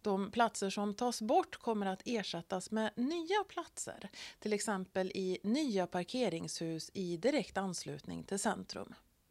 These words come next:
Här väljer du att parkera om du ska stå en lite längre tid. De parkeringar som finns på gatumark är tänkta att reserveras för korttidsparkering och för handikappparkering.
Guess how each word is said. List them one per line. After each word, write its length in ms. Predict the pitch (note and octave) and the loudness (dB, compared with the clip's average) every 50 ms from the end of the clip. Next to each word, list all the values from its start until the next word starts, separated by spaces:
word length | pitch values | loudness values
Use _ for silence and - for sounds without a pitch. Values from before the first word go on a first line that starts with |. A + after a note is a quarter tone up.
| _ _ _ - - - - - - - - - | _ _ _ -20 -16 -12 -10 -8 -8 -10 -10 -2
Här 500 | - - A#3+ C#4 D#4+ E4 D#4+ C#4+ C4 A#3 | 6 8 10 12 12 12 10 10 8 8
väljer 440 | A3+ B3+ A#3+ A3+ G#3+ G#3 G3+ G3+ F#3+ | 8 8 8 8 6 6 4 4 4
du 200 | G3 G3 F#3+ F#3 | 4 4 4 4
att 220 | - F#3 F3+ - | 2 2 0 0
parkera 680 | - F#3+ F#3+ - - G#3 F3+ E3+ E3+ E3+ E3+ E3+ F3 F3+ | -2 -2 0 0 0 0 0 2 0 0 2 2 2 0
om 160 | F3+ F3+ F3+ | 0 -2 -2
du 100 | F3+ F3 | -2 -4
ska 180 | F3 - F#3 | -4 -4 -4
stå 240 | F#3 - - F#3 F3+ | -4 -2 -2 0 0
en 100 | F#3 F3+ | 0 0
lite 220 | F#3 F#3 - - A#3 | -2 -2 -2 -2 0
längre 640 | A#3+ B3+ C#4+ E4 G4 F4 B3+ F#3 D3+ D3 C#3+ C3 | 0 2 2 4 4 4 2 0 -2 -4 -6 -10
tid. 400 | - - - - - A3 - - - - _ _ _ _ _ _ _ _ _ _ - - - - - - - - | -12 -12 -12 -12 -12 -14 -18 -18 -20 -20 _ _ _ _ _ _ _ _ _ _ -14 -10 -10 -10 -10 -12 -10 -2
De 340 | - G#3+ A3 G#3+ G#3 G#3+ G3+ - | 4 6 6 6 6 4 2 2
parkeringar 640 | - A#3 A3+ A3 - A#3+ G#3+ G3 G3 F#3+ G3 G3 F#3+ | 4 2 2 4 4 4 4 4 4 2 2 0 0
som 180 | - A3 G#3 | 0 0 0
finns 200 | G#3 A3+ G#3+ G3+ | 0 0 0 0
på 120 | - - G#3+ | 0 0 2
gatumark 760 | G#3+ C4 C4 B3+ G#3 - A#3+ A3+ A3+ C4 E4+ F#4+ D4+ B3 - | 4 6 6 6 4 4 4 6 6 6 6 6 4 2 2
är 80 | C4 B3 | 0 0
tänkta 400 | - B3+ B3 A3+ G3 - - F#3 | 2 2 2 2 0 0 -2 -2
att 120 | F3+ - | -2 -2
reserveras 720 | F#3 F#3 - - B3 B3 B3 A#3+ G3 F3+ E3+ E3 E3+ - | -4 -2 0 2 2 4 4 4 2 2 0 -2 -4 -4
för 80 | - F#3 | -6 -6
korttidsparkering 1200 | - - B3 A#3 - - F3+ E3 D3+ - - - F3+ F3 - - F3 E3 D#3+ D#3+ D#3 D#3 D#3 D#3+ | -2 -2 -2 -2 -4 -6 -8 -8 -8 -8 -8 -6 -6 -6 -6 -6 -6 -4 -4 -4 -4 -4 -6 -6
och 320 | - E3+ D3+ D3 D3+ D#3+ | -8 -8 -8 -6 -8 -8
för 120 | - - D#3+ | -8 -8 -8
handikappparkering. 1300 | D3+ D#3+ G#3+ A3 G3 - - - - E3 - - E3+ E3+ D#3+ - - E3+ - - - - G3+ F3 - | -4 -2 -2 -2 -2 -4 -6 -10 -12 -12 -10 -8 -8 -8 -8 -8 -10 -10 -10 -10 -12 -14 -16 -16 -18